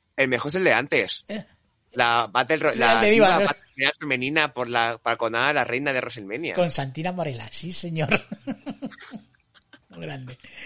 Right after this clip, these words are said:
Speaker 2: Bueno, pues nada, eh, yo creo que hasta aquí hemos llegado con, con esta película, eh, El Luchador. Eh, teníamos ganas de hacerla, hace bastante que queríamos traerla por aquí. Y nada, pues muy contentos de haberla recordado. Recordad que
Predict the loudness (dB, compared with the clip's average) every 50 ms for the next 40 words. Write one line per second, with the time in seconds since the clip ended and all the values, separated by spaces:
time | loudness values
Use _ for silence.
0 | -16 -14 -12 -10 -10 -10 -10 -12 -12 -14 -16 _ -4 0 2 2 4 2 2 2
1 | 2 4 6 6 6 4 2 0 -4 -4 -2 0 0 0 0 -2 -4 -2 2 2
2 | 4 4 4 4 4 2 2 4 2 2 2 2 0 0 0 2 2 4 4 4
3 | 2 2 2 2 2 2 2 2 0 0 -2 -2 -4 -4 -6 -6 -6 -6 -4 -4
4 | -4 -4 -4 -4 -4 -4 -2 0 0 2 2 2 2 0 -2 -4 -6 -6 -6 -8
5 | -6 -4 -4 -2 2 4 4 4 2 -2 -8 -18 -20 -20 -20 -20 -20 _ -12 -10
6 | -10 -10 -8 -8 -6 -6 -6 -4 -4 -4 -2 -2 -2 -2 -4 -6 -10 -14 -18 -18
7 | -18 -16 -14 -14 -14 -12 -14 -12 -12 -12 -12 -12 -14 -20 -20 _ _ _ _ -2
8 | -2 0 0 -2 -4 -6 -8 -6 -6 -6 -6 -6 -6 -6 -6 -6 -6 -8 _ _
9 | _ _ _ _ _ _ _ -4 -2 0 0 0 -2 -6 -8 -8 -6 -6 -4 -4
10 | -4 -4 -4 -2 -2 -2 -2 -2 -4 -6 -8 -12 _ _ _ -10 -8 -8 -6 -6
11 | -4 -4 -4 -4 -4 -4 -2 0 2 4 4 4 2 0 0 0 0 0 0 0
12 | -4 -6 -6 -6 -8